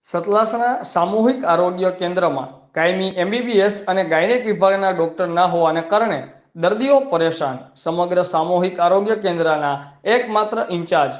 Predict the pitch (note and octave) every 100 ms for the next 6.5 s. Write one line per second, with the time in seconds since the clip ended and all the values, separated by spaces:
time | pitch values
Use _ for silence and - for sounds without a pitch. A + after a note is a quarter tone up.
0 | - _ - D#3 F3+ B3+ C#4+ B3+ G3+ F#3
1 | G3 G3 F3+ E3+ E3+ E3+ D3 D3+ F#3 A3
2 | A#3+ - E3 E3+ G3+ F#3 F#3 G#3 A#3+ B3+
3 | - - _ F3+ E3 C3 - _ _ _
4 | _ _ - E3+ F3+ F3 F3 F3+ F3 F3
5 | E3+ F3+ F#3 F#3+ F#3 F#3 F#3+ F#3 F#3 -
6 | A3+ A#3 C#3+ - -